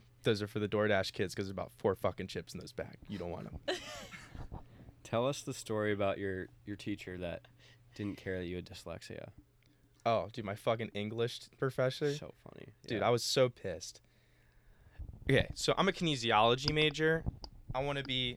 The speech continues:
Speaker 1: a physician's assistant. And I get I have to write medical documents. What I don't have to write is a multiple page paper on some gothic book that I could give less of a shit about.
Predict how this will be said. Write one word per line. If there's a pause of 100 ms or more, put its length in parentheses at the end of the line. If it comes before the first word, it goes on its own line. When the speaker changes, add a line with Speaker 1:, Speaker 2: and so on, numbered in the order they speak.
(120)
Speaker 1:
a
physician's
assistant. (320)
And
I
get
I
have
to
write
medical
documents. (160)
What
I (120)
don't
have
to
write (360)
is
a
multiple
page
paper
on
some
gothic
book
that
I
could
give (120)
less
of
a
shit
about.